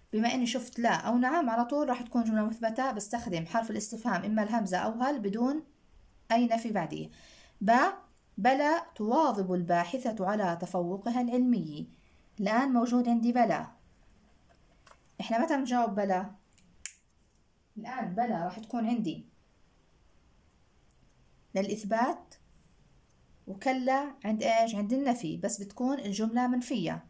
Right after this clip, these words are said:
شو بتكون الجملة منفية؟ معناته راح يكون عندي حرف الاستفهام وبعديه حرف أو نفي. الآن بلى تواظب الباحثة على تفوقها العلمي.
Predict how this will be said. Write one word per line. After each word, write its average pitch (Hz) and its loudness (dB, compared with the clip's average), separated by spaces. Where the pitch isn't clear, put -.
شو 208 -6
بتكون 208 -2
الجملة 220 0
منفية؟ 247 0
معناته 220 0
راح 220 -2
يكون 220 -4
عندي 180 -2
حرف 226 -2
الاستفهام 240 -2
وبعديه 202 0
حرف 254 -2
أو 269 0
نفي. 247 -4
الآن 247 2
بلى 269 4
تواظب 220 2
الباحثة 185 0
على 214 2
تفوقها 202 -2
العلمي. 214 -2